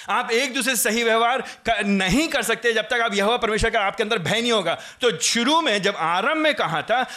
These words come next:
"हमसे बात मत करो, हमको डर लग रहा है", तो मूसा कह रहा है, "नहीं, नहीं, तुम सुनो यहोवा की,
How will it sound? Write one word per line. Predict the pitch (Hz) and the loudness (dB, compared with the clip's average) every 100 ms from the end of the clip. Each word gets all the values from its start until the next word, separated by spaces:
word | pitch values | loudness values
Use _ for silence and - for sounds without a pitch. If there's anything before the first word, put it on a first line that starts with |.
| - | -4
"हमसे | 233 262 294 | -4 0 -2
बात | 240 240 262 | 0 0 0
मत | 269 277 285 | -2 -2 0
करो, | 277 | 0
हमको | 247 247 262 | 0 0 0
डर | 185 226 247 | 0 -2 0
लग | 220 185 | 0 0
रहा | 208 | -2
है", | 262 240 - - | -2 -6 -10 -4
तो | 254 | 0
मूसा | 233 233 285 | 0 0 0
कह | 277 | 0
रहा | 285 | 0
है, | 240 | 2
"नहीं, | 233 302 | 2 2
नहीं, | 285 302 330 | 2 2 0
तुम | - 320 302 | -2 -4 -4
सुनो | - 202 294 370 | -4 0 2 2
यहोवा | 339 302 285 254 | 2 4 2 2
की, | - 180 110 | -2 -4 -6